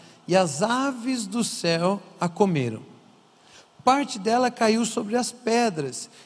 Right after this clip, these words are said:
e quando germinou, as plantas secaram porque não havia umidade. Outra parte caiu entre espinhos, que cresceram com ela e sufocaram as plantas.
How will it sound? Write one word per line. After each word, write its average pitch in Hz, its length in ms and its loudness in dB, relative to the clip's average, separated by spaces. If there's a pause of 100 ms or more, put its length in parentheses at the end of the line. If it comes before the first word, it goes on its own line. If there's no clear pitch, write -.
(100)
e 185 80 -4
quando 240 340 2
germinou, 190 720 2
as - 260 -2
plantas 262 580 0
secaram 202 840 0 (260)
porque 214 240 0
não 233 240 2
havia 214 640 0 (200)
umidade. 180 800 0 (840)
Outra 262 340 4
parte 214 400 0
caiu 208 420 2
entre 214 240 -2
espinhos, 220 840 -4 (500)
que 226 140 -4
cresceram 240 880 -2 (1080)
com 220 240 4
ela 190 340 4
e 247 120 0
sufocaram 240 920 -4
as 151 140 -2
plantas. - 720 -8